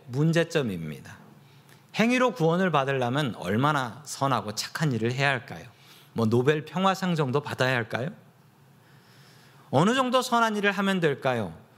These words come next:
노숙인 한 명에게 길에서 만나서 십 불짜리를 주는 것과 길에서 노숙인 열 명을 찾아서 일 불씩 나눠주는 것과 어떤 게 더 선한 것일까요?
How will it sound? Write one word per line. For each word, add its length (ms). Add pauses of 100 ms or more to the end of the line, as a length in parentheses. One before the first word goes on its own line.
(180)
노숙인 500
한 280
명에게 560
길에서 380
만나서 480
십 340
불짜리를 520
주는 280
것과 420 (520)
길에서 320
노숙인 600 (320)
열 280
명을 320
찾아서 600 (260)
일 240
불씩 340
나눠주는 540
것과 420 (220)
어떤 360
게 140
더 140
선한 400
것일까요? 460